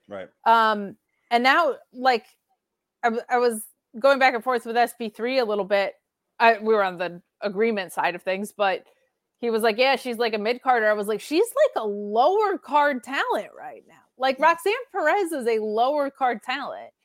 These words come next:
Speaker 2: 'Cause if you look at, like, Gigi Dolan's booked better than her, Blair Davenport's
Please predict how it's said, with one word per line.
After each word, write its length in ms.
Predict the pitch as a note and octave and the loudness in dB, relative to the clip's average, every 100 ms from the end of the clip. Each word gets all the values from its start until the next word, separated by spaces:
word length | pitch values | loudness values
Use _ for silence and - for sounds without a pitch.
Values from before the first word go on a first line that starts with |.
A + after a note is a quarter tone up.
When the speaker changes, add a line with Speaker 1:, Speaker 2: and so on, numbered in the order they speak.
| _ _ _ | _ _ _
Speaker 2:
'Cause 120 | C#4+ C4 | -4 0
if 80 | |
you 160 | D#4 G4 | 2 2
look 320 | B3+ E4 G4+ | 2 -2 0
at, 180 | F#4 C4 | 0 2
like, 300 | B3 A#3 G3+ | 2 2 0
Gigi 300 | A3+ A#3 C4+ | -6 -4 -4
Dolan's 380 | C#4 F#4+ A#3+ B3 | -2 -2 -2 -6
booked 260 | A3 G3+ | -6 -6
better 200 | G3+ F3+ | -4 -4
than 140 | E3+ F3 | -4 -6
her, 180 | F#3+ F3 | -6 -6
Blair 220 | G#3+ C4 | -4 0
Davenport's 600 | D4+ E4 B3+ - F#3+ - | 2 0 -2 -6 -8 -8